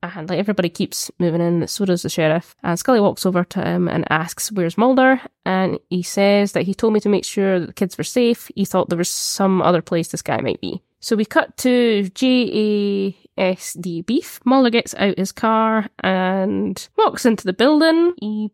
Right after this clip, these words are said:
like, reaches out, puts the lights on, and he wa-, as he's walking through,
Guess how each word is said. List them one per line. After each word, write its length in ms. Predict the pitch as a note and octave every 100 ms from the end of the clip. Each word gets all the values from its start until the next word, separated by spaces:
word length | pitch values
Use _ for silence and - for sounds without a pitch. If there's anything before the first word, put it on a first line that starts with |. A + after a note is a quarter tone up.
| _
like, 180 | - - -
reaches 320 | A#3 C4+ G3+
out, 160 | G#3 -
puts 140 | C#4+
the 60 | A3
lights 260 | G3+ F3+
on, 340 | G3 G3+ G3 F#3+ -
and 480 | F#3 F#3 F3+ F#3+ -
he 100 | G3
wa-, 300 | F#3+ A3 - G#3+
as 80 |
he's 160 | A3 G3+
walking 300 | A#3+ - F3
through, 380 | - F3 F3